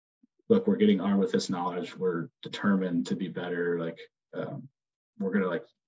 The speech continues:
tell people, tell family members that we're not drinking at this point,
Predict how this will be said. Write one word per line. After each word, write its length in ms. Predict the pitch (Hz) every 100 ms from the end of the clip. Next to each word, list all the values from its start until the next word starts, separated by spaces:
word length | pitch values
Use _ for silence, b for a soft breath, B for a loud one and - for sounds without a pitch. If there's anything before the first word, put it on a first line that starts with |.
| _
tell 220 | - 95
people, 320 | 92 - - -
tell 220 | - 104
family 340 | - 92 87
members 340 | 80 82 82 -
that 160 | 78 -
we're 120 | 82
not 220 | - -
drinking 400 | - - 147 147
at 80 | 143
this 160 | -
point, 200 | - -